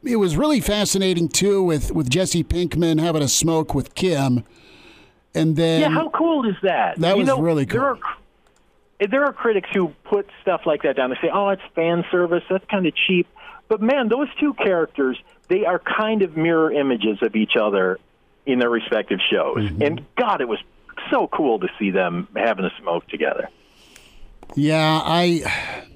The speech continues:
Speaker 1: I, you know, in Kim's confession where she wrote an affidavit admitting all that went down, and then sitting down with Howard's wife,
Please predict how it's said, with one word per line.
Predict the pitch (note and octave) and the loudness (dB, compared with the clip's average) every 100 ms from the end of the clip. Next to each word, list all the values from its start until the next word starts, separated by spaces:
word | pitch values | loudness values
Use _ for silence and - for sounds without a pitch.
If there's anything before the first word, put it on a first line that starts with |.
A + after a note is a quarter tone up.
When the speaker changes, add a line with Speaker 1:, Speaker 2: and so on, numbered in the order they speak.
| - _ - - - | -20 _ -20 -20 -10
Speaker 1:
I, | - F#3 | -2 0
you | G#3 F#3+ | 0 0
know, | E3+ D#3 | 2 0
in | D3 E3 | 0 -2
Kim's | - A#3+ B3+ - | 0 2 2 2
confession | E3+ D3+ F3+ F3+ - F3+ F3 E3 | -2 0 0 0 2 2 2 2
where | D#3 C#3+ C#3+ | 2 2 0
she | - D#3 | 0 2
wrote | D3+ F3+ | 2 2
an | E3 | 2
affidavit | D#3+ E3 - C3+ D3+ D3+ D3 | 2 0 -2 0 2 2 2
admitting | C#3 C3 D#3+ D3+ C#3+ | 0 2 2 2 2
all | C#3+ D3+ | 2 2
that | D3+ | 0
went | C3+ C#3+ C3+ | 0 0 0
down, | C#3+ C#3+ C3+ B2 B2 C3+ - _ - - - _ _ - | 0 0 2 2 2 0 -4 _ -20 -20 -20 _ _ -2
and | D3+ D3 | 0 2
then | D#3+ D#3 D3+ D3+ - | 2 2 2 2 -2
sitting | - - F3+ D#3+ D3+ | -4 0 2 2 2
down | C#3+ B2 A#2 A#2+ A#2+ - _ _ _ _ - - - | 2 0 0 0 0 -4 _ _ _ _ -20 -18 -4
with | D3 C#3+ C3+ - - - | 0 2 0 -4 -8 -4
Howard's | D#3+ D#3+ C#3+ C#3+ A2 | -2 0 0 0 0
wife, | A#2+ D3+ E3 C#3+ - - | 2 2 2 0 -4 -8